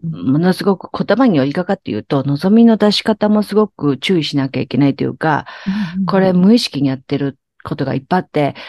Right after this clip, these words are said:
Speaker 1: うん。
Speaker 2: 何々になりたいとかなる、だとするじゃん。何々になりたい。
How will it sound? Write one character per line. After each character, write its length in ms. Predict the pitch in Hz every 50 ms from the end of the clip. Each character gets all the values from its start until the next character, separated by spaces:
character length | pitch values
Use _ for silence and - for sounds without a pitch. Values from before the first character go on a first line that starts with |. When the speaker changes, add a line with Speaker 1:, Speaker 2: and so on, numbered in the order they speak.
| - -
Speaker 1:
う 40 | 170
ん。 60 | 175
Speaker 2:
何 280 | 185 185 208 233 254 269
々 180 | 262 254 233
に 280 | 196 175 160 147 143 143
な 140 | 139 143 151
り 140 | 175 175 -
た 140 | - 208
い 100 | 208 202
と 120 | - 143 127
か 120 | - 135
な 160 | 135 143 151 151
る、 160 | 135 135 - _ _ _ _ _ _
だ 120 | - 160 156
と 60 | 151
す 100 | - 190
る 80 | 190 175
じ 100 | - 120
ゃ 60 | 107
ん。 140 | 101 - _ _ _ -
何 260 | 165 165 175 190 208
々 160 | 214 214 196 160
に 140 | 143 135
な 140 | 131 135 139
り 120 | 143 147 147
た 160 | - 156 139
い。 140 | - -